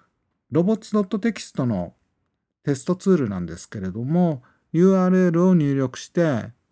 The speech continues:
内容のテストを行ったり、それからその内容を編集してダウンロードして、で、そのダウンロードされ、したファイルをサーバー側の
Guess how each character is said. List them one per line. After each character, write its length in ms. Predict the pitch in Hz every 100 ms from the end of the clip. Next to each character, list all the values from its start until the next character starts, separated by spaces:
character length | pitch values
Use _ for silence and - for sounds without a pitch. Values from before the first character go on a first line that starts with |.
| _ _ -
内 260 | 139 151
容 160 | 151 147
の 140 | 139
テ 180 | 131 143
ス 100 | 127
ト 180 | - 92
を 40 | 92
行 140 | 107
っ 180 | 104 95 _
た 120 | 107
り、 420 | 104 139 123 101 - _ _ _
そ 140 | -
れ 100 | 156
か 140 | 160 170
ら 80 | 156
そ 140 | 156
の 120 | 147
内 320 | 143 160 190
容 360 | 196 190 196 190
を 60 | 120
編 300 | - 185 190
集 280 | - 196
し 140 | 185 -
て 420 | - 175 101 95 _ -
ダ 140 | 135
ウ 160 | 156 185
ン 80 | 180
ロ 160 | 190
ー 40 | 175
ド 120 | 110
し 160 | - -
て、 320 | 117 101 95 _ _
で、 100 | -
そ 140 | 139 165
の 100 | 165
ダ 140 | 151
ウ 60 | 180
ン 60 |
ロ 120 | 185 185
ー 20 |
ド 120 | 156
さ 180 | 127 147
れ、 140 | 143 - _ 151 - _
し 140 | -
た 140 | 156
フ 100 | 135
ァ 140 | 160 156
イ 20 |
ル 120 | 151
を 200 | 190 214 - _ _ _ _ _ _ _ _ _ _ _ _ _ _ _
サ 280 | - 156 160
ー 20 |
バ 200 | 160 156
ー 20 | 147
側 260 | 143 143
の 380 | 147 175 190 -